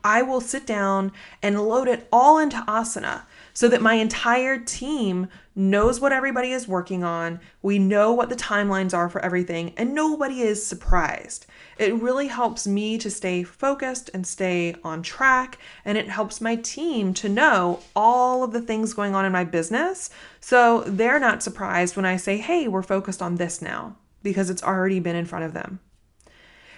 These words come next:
And the next thing that we use in my business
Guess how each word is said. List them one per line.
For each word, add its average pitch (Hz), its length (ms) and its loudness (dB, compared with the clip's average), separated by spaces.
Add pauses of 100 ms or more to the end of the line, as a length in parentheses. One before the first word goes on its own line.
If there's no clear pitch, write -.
(120)
And 277 160 2
the 294 120 6
next 302 320 0
thing 214 320 -2
that 185 160 0
we 226 140 -2
use 196 260 -2
in 175 80 -2
my 175 160 0
business 165 640 -6